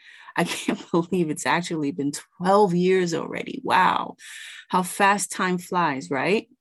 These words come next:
Anyway, when I got on Instagram, it was only about nine months old. And when I did jump on the Instagram bandwagon,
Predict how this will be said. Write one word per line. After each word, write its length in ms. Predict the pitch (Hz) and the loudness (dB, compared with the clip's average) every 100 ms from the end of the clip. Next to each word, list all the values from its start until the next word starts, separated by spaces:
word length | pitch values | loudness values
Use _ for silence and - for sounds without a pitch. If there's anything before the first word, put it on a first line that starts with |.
| - | 0
Anyway, 360 | 233 240 180 165 | 4 6 6 4
when 160 | 180 | 4
I 80 | 170 | 2
got 200 | 180 202 | 2 2
on 160 | 247 240 | 0 -2
Instagram, 680 | 208 196 175 170 156 151 151 | -4 -6 -4 -2 0 0 -2
it 40 | |
was 160 | 165 170 | -2 0
only 280 | 202 269 240 | 2 2 0
about 320 | 170 156 151 | 0 -2 0
nine 680 | 156 160 180 196 208 220 | -2 0 0 -2 -2 -2
months 400 | 190 175 170 170 - | -2 -2 -2 -6 -6
old. 460 | 156 135 139 - - - | -4 -4 -6 -12 -14 -4
And 400 | 170 165 156 151 | 0 2 2 2
when 160 | 156 160 | 0 0
I 80 | 151 | -2
did 400 | 147 254 320 - | -4 0 0 0
jump 320 | - 180 175 - | -4 -4 -4 -4
on 300 | 160 147 147 | -2 -2 -2
the 240 | 147 147 | -2 -2
Instagram 680 | 151 151 - 151 143 139 135 | -4 -6 -6 -4 -2 -2 -2
bandwagon, 880 | 160 147 151 143 135 139 139 151 | -2 -2 -2 -2 -4 -4 -2 -2